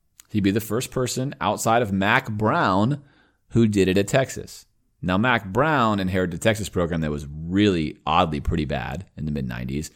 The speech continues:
He won nine games three years in a row. There was no playoff. He didn't finish in the top four. He was just outside of it. And then he kept, then just kept getting better. Ten wins, eleven wins, twelve wins, thirteen and oh, right?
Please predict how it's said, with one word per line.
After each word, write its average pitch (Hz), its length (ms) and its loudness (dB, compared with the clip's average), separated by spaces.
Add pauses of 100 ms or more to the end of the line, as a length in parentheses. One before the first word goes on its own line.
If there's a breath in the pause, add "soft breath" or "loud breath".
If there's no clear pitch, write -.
(380 soft breath)
He 87 140 -2
won 87 260 0
nine 87 260 0
games 87 280 -2
three 78 160 -4
years 78 180 0
in 78 80 -2
a 73 60 -4
row. 69 340 -4 (720)
There 80 100 -8
was 85 180 -4
no 101 120 2
playoff. 78 600 -2
He 80 100 -6
didn't 85 300 -4
finish 92 280 -4
in 95 40 -4
the 82 80 -4
top 78 240 -4
four. 73 200 -6
He 76 40 -2
was 78 120 -6
just 82 180 -6
outside 76 320 -2
of 73 80 -6
it. 80 100 -6
And 95 140 -2
then 98 100 2
he 104 60 2
kept, 110 280 -4
then 110 120 0
just 110 140 -4
kept 104 120 -4
getting 76 140 -4
better. 64 300 -10
Ten 73 180 -6
wins, 60 180 -12
eleven 64 220 -10
wins, 62 140 -12
twelve 64 240 -10
wins, 62 140 -12
thirteen 67 260 -8
and 60 100 -12
oh, 55 80 -12
right? 64 240 -6